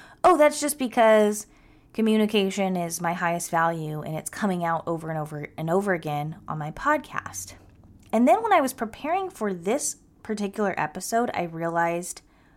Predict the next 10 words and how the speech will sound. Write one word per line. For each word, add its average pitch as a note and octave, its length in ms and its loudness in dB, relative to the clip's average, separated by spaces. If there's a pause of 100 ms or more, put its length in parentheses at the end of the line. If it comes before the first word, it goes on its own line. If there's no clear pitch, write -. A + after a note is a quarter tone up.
(220)
oh, G3+ 500 6 (640)
this C4 420 4
actually A#3+ 440 0
is G3 100 -2
because F#3 960 2 (680)
I'm G3 260 2
N F3+ 160 -2
L F#3 140 2
P F3+ 180 -8
certified. D#3+ 680 -8